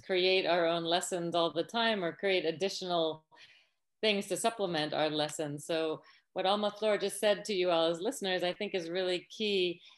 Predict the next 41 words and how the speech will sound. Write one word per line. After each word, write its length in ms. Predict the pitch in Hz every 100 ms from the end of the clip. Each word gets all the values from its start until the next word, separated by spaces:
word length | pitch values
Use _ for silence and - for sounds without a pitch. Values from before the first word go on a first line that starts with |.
| _ _
taking 360 | 247 240 233 208
those 260 | 190 190
things 320 | - 208 220 202
that 140 | 156
you 200 | 175 190
write, 300 | 180 214 233
even 260 | 190 202 185
in 140 | 180
your 100 | 170
notes 380 | 170 214 254 254
on 100 | 190
the 100 | 190
side 400 | - 208 208 214
of 220 | 208 175
the 220 | 202 180 147
book, 240 | 226 359 - - - - - - -
and 460 | 208 208 208 202 180
turning 380 | 262 262 240 220
them 180 | 202 185
into 560 | 196 220 220 214 214 202
something 460 | 214 196 190 185
that 200 | 175 -
could 180 | 240 196
be 180 | 190 185
published 440 | 202 190 175 170 -
one 240 | 165 160
day 420 | 156 160 165 247 - - - _ -
is 580 | 190 190 190 185 175 - -
a 80 | 170
great 480 | 151 185 190 180 - - -
little 360 | 180 185 180 180
tip 240 | - 220 -
there 640 | 170 165 160 160 233 359 220
that, 260 | 190 180 -
uh, 320 | 175 170 165
I 80 | 180
think 220 | 180 180
we'll 120 | 170 175
need 260 | 196 202
to 100 | 196
retain 720 | 170 180 - 233 202 196 196